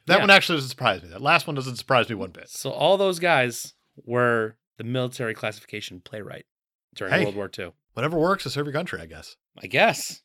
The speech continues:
Speaker 1: So.
Speaker 2: Whatever you can do, right?
Speaker 1: Uh, another thing I had read is that he also got his start writing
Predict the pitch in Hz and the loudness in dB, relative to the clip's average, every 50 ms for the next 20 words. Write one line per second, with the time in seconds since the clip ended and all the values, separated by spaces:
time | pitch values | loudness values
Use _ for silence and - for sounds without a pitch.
0 | _ - - 92 73 139 110 110 117 131 143 147 156 151 160 160 170 202 185 135 | _ -16 -14 -14 -12 -8 -6 -4 -4 -2 -2 -4 -4 -6 -8 -6 -6 -4 -4 -2
1 | 110 110 135 165 - _ _ _ _ _ _ - 117 120 113 110 - - _ - | -2 -2 -2 -4 -6 _ _ _ _ _ _ -4 -2 -2 -2 -4 -6 -8 _ 0
2 | 147 202 196 147 120 98 90 87 85 80 _ _ _ _ _ _ - 113 110 98 | 0 0 0 -4 -8 -10 -10 -12 -14 -14 _ _ _ _ _ _ -12 -10 -8 -4
3 | 98 104 104 98 101 90 - 104 104 - - 127 165 196 185 - 147 135 135 131 | -4 -4 -4 -4 -4 -6 -4 -6 -6 -6 -4 -2 -2 0 0 0 -2 -2 -2 -4
4 | 123 117 123 - - 127 123 101 104 123 135 139 139 135 139 139 135 | -4 -4 -6 -4 -4 -2 -2 0 0 -2 -2 -2 -4 -8 -10 -12 -14